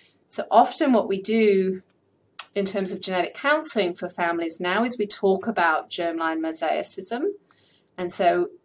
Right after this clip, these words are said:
even if, um, we've done all the genetic testing and a family are really worried about the chance of recurrence in another pregnancy 'cause it's a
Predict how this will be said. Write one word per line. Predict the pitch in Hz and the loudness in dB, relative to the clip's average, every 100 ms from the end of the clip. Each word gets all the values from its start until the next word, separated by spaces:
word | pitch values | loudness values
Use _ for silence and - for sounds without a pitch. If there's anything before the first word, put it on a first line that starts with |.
| _ - | _ -6
even | 208 220 233 220 | -4 0 4 6
if, | 196 | 6
um, | 185 175 170 175 - - _ _ | 6 4 2 -4 -10 -16 _ _
we've | - 185 | -6 4
done | 214 | 6
all | 220 220 | 6 4
the | 208 | 2
genetic | 202 196 180 - | 2 0 0 -2
testing | - 208 - 208 190 | 0 0 0 0 0
and | 180 | -2
a | |
family | 175 214 190 196 190 | -4 -2 0 0 0
are | 185 | -2
really | 175 202 208 202 | 0 6 8 8
worried | 180 185 202 202 | 4 6 6 6
about | 202 180 175 - | 4 4 2 0
the | 196 | -12
chance | - 190 185 - | -4 -2 -2 -6
of | 190 | -8
recurrence | 180 185 180 175 170 - - | -8 -6 -2 -2 -4 -8 -12
in | - 180 | -8 -6
another | 180 175 180 | -4 -4 -4
pregnancy | - 208 233 233 220 | -4 -2 -2 -4 -6
'cause | 202 190 | -6 -10
it's | - | -10
a | 175 | -12